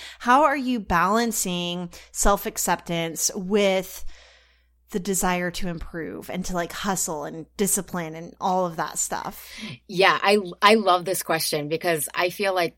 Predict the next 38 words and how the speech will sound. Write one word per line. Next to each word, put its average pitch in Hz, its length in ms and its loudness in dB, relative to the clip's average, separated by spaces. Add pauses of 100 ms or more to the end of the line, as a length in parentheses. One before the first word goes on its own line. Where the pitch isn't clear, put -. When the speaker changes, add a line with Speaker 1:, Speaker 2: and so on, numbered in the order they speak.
(120)
Speaker 2:
Truce - 300 -6
with 165 120 -4
Food 170 240 -2
is 170 240 -2
option 247 460 -2
C. 320 400 0
I 214 80 4
feel 233 260 6
<laughs> - 60 4
like 269 160 10
we've 240 160 12
only 226 280 8
been 214 140 4
given 190 300 0
two 185 160 -6
choices, 208 420 -4
but 180 220 2 (520)
I'll 226 120 6
say, 330 240 4
first 220 340 0
of 170 80 -4
all, 151 220 2
before 196 260 0
I 202 60 4
kind 196 200 -2
of 160 140 -4 (100)
redefine 170 420 -4
some 160 140 -10
terms, 160 380 -6 (100)
I 196 120 2
think 277 260 -4
we 349 160 2 (100)
only 190 440 0
change 175 640 -6 (120)
once 165 380 -6
we 147 140 -4
accept - 320 -10
ourselves. - 600 -12